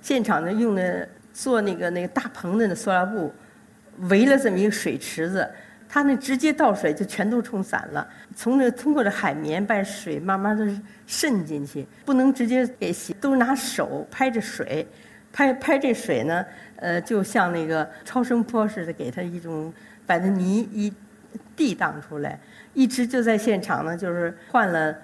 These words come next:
六七十次的水，这才水清。清理以后呢，出了一个颜色，而且看见，你看中间拼缝吧，它是四幅拼的一个裹尸布，每一个它phủ边都在，完了又撩的针脚、拼合的针脚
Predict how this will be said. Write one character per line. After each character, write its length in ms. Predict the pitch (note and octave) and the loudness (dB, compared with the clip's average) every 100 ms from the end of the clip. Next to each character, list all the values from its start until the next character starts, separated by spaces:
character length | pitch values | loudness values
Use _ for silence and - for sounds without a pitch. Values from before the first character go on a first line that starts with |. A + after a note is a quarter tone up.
| - - - - | -18 -20 -20 -2
六 160 | C4 | 0
七 180 | A3+ C4 | 2 0
十 180 | - B3 | 0 -2
次 220 | A3+ A3+ | -4 -4
的 100 | E3+ | -4
水， 240 | E3 D#3+ D3 | -4 -4 -2
这 120 | F3+ | -4
才 200 | - F3 | -2 -4
水 400 | - - D3+ D3 - | -4 -8 -8 -8 -8
清。 300 | - G3 G3 - - - - - | -2 0 -2 -10 -20 -20 -12 -4
清 240 | F#4+ F4+ | 0 2
理 80 | D4+ | 2
以 80 | F#3 | 0
后 180 | G3+ F#3+ | 0 0
呢， 60 | |
出 220 | F#3 D4+ | 0 2
了 120 | D4 A#3 | 4 4
一 140 | G3+ | 4
个 80 | F3+ | 0
颜 320 | E3+ E3 G3 | 0 2 2
色， 140 | A#3 | 2
而 140 | G#3+ A#3 | 2 4
且 160 | B3 | 4
看 200 | G3+ A#3+ | 4 0
见， 120 | A3+ G3 | 0 -2
你 40 | |
看 180 | - G3 | -2 -4
中 180 | G#3+ A3 | 0 2
间 180 | G#3 F#3 | 0 0
拼 220 | A3 G#3+ | 0 0
缝 240 | G#3+ F3+ | 0 -2
吧， 100 | D#3 - - - - | -2 -4 -12 -20 0
它 100 | C#4+ | 2
是 160 | C4+ | 4
四 320 | C#4+ - G#4 B3+ | 2 2 0 -2
幅 260 | - D3 C#3 | -2 -6 -6
拼 280 | - A3+ | -2 2
的 80 | G#3 | 2
一 220 | E3 D#3+ | 0 -2
个 180 | D#3+ D#3+ D3+ | -2 -2 0
裹 180 | D3+ | -2
尸 180 | D3 - | 0 -2
布， 240 | A3 G#3+ - - | -4 -6 -12 -8
每 220 | G#3 G3 | 0 2
一 160 | F3 G#3 | 4 2
个 160 | C#4 A3+ | 2 2
它 140 | A3 | 0
phủ 200 | - - | -2 -4
边 240 | F3 A#3+ | 4 4
都 160 | A3+ A3 | 6 2
在， 320 | A3 F3+ - - - - - | 4 2 0 -10 -18 -20 0
完 180 | G#3 A3+ | 4 4
了 60 | |
又 200 | A#3+ A#3+ G#3+ - G3+ | 4 2 0 -4 2
撩 280 | G3 F#3 B3+ | 4 4 4
的 160 | C4 | 4
针 240 | A3 C4 C4 | 4 4 4
脚、 220 | G#3 D3+ | 4 0
拼 300 | - B3+ B3+ | -2 0 2
合 160 | G#3+ G3 | 2 -2
的 80 | |
针 200 | F#3+ A3+ | 0 0
脚 300 | G#3 E3 C3+ | 2 0 -4